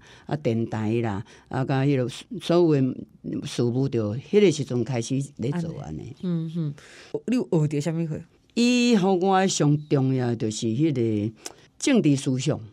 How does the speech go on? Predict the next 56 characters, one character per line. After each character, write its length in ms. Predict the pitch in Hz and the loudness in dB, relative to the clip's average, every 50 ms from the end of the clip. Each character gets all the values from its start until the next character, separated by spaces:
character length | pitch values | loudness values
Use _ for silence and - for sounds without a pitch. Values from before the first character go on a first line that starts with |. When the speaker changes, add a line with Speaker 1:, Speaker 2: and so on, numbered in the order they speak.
| _ _ - | _ _ -8
Speaker 2:
嗯， 300 | - 175 165 156 151 151 147 160 | -6 -6 -4 -4 -4 -6 -8 -8
嗯。 220 | 151 139 139 139 - 147 - _ _ _ _ _ _ _ | -10 -10 -10 -12 -14 -18 -20 _ _ _ _ _ _ _
Speaker 1:
台 200 | - 214 226 240 | -2 0 2 2
湾 180 | 247 240 240 240 | 4 4 4 6
人， 180 | 214 190 190 226 | 6 6 6 6
你 60 | 247 | 4
不 180 | 226 220 226 | 2 0 0
管 240 | 233 226 226 220 226 | 2 2 2 2 4
讲 160 | 220 220 220 220 | 2 2 2 2
伫 200 | 220 - 151 143 139 | 2 4 4 4 4
二 260 | 123 139 131 127 131 127 | 4 2 2 2 2 0
二 80 | 127 135 | 0 -2
八 260 | - 143 120 104 92 95 | -2 -2 -2 -2 -2 -6
啦， 160 | 92 - - - | -8 -10 -10 -8
还 100 | - 135 | -6 -4
是 220 | 143 - 147 147 | -2 0 0 0
讲 220 | 151 170 185 185 190 | 2 2 2 2 4
一 380 | 190 190 190 190 190 190 190 - | 4 4 4 2 2 2 0 0
寡， 680 | - - 147 151 160 165 165 165 170 170 170 175 170 - - | -2 -4 -4 0 0 0 2 2 2 4 4 2 2 0 -2
呃， 880 | - 147 139 127 123 120 123 127 - - - - - - _ - - 147 | -2 0 0 2 2 0 0 -2 -4 -8 -16 -20 -20 -20 _ -6 -6 -6
政 260 | 151 - 202 202 175 | -4 0 2 2 4
治 120 | 147 147 135 | 4 4 2
活 160 | 123 110 113 | 2 0 0
动 220 | 113 117 113 117 | 0 0 0 0
内 160 | 110 95 98 | 0 0 -2
面， 340 | 95 95 101 101 98 92 - - | -4 -2 -2 -2 -2 -4 -6 -6
我 100 | - - | -4 -4
感 220 | 190 196 226 226 226 | -2 0 0 0 0
觉 100 | 220 208 | 0 0
讲 240 | 185 196 196 196 - | 2 2 0 0 2
台 140 | 160 156 | 2 2
湾 180 | 156 156 151 156 | 2 4 4 4
人 420 | 151 139 127 123 131 135 143 139 143 | 4 4 4 4 4 4 2 2 2
一 80 | - 214 | 0 -2
般 300 | - - - 180 180 175 | 0 0 0 0 0 0
会， 260 | - 127 127 135 - - - | 0 -2 -2 -4 -4 -4 -4
会 100 | 147 147 | -4 -4
去， 380 | 147 - 180 180 175 175 170 - - - - - - - _ _ _ _ | 0 0 0 2 2 2 0 -2 -6 -18 -20 -20 -20 -20 _ _ _ _
会 140 | - 185 196 | 2 2 4
去 120 | 185 294 311 | 4 4 2
受 240 | - - 175 160 | 4 4 4 6
害 180 | 156 147 151 151 | 6 6 6 6
的 80 | 151 147 | 4 4
大 140 | 147 135 127 | 2 2 2
部 120 | 127 135 135 | 2 0 0
分 140 | - 139 | 0 0
有 60 | 135 131 | 0 2
的 60 | 139 | 2
拢 120 | 165 170 | 2 2
开 160 | 165 180 185 | 2 0 0
始 100 | 170 147 139 | 0 0 -2
无 160 | 110 117 117 | 0 0 -2
政 200 | 120 - 170 151 | 0 2 2 0
治 140 | 120 107 98 | 2 0 -4
思 260 | 95 - - - 120 | -6 -6 -6 -6 -6
想， 240 | 107 110 - 117 98 | -4 -2 -4 -4 -4